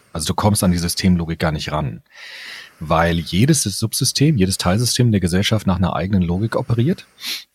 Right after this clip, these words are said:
Und, äh, diese Teilsysteme der Gesellschaft bestehen aus Kommunikation und jedes System hat, äh, seine Art und Weise zu kommunizieren. Das heißt,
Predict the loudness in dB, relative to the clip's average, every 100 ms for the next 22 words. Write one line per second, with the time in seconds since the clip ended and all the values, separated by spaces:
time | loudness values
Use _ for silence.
0 | _ 4 4 2 0 -2 -4 -4 -2 -2
1 | -2 2 4 4 0 -2 -2 -2 -6 -6
2 | -6 -4 -4 -4 -4 -4 -4 -4 0 2
3 | 2 0 0 0 -2 -4 -2 0 -2 -4
4 | -4 -4 -2 0 2 2 0 -2 -4 -2
5 | -2 -6 -8 -8 -4 -4 -4 -6 -6 -8
6 | -8 -14 -18 -16 -14 -14 -10 -6 0 0
7 | 0 -4